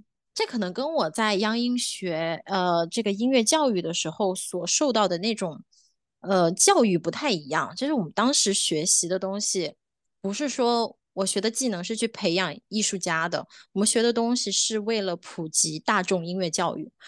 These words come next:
所以其实我们有很多的教学方法，教那些幼儿园啊，或者说就是普通一个班里的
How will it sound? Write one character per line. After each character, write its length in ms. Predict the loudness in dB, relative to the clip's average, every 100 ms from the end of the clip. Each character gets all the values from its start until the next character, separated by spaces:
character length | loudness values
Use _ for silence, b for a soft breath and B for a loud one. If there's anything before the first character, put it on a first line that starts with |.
| B B
所 120 | 2
以 60 | 2
其 160 | 2 0
实 140 | 0
我 100 | 0
们 140 | -2
有 100 | -4
很 340 | -4 -6 -6 -2
多 180 | 4 6
的 320 | 6 4 0 -10 _
教 160 | 0 2
学 120 | 2
方 300 | 2 2 2
法， 300 | 2 0 -2 _ b b
教 220 | -2 0
那 120 | -2
些 380 | 0 0 0 -4 _
幼 120 | 2
儿 140 | 4 6
园 200 | 4 0
啊， 360 | -2 -4 -6 -12 _
或 140 | -4 -2
者 100 | -2
说 460 | -2 2 4 2 -2 b b b
就 120 | -4
是 120 | -2 -2
普 240 | -2 -6
通 360 | -2 -2 0 -2
一 120 | 2
个 100 | 2
班 240 | 2 0
里 100 | 0
的 240 | -2 -4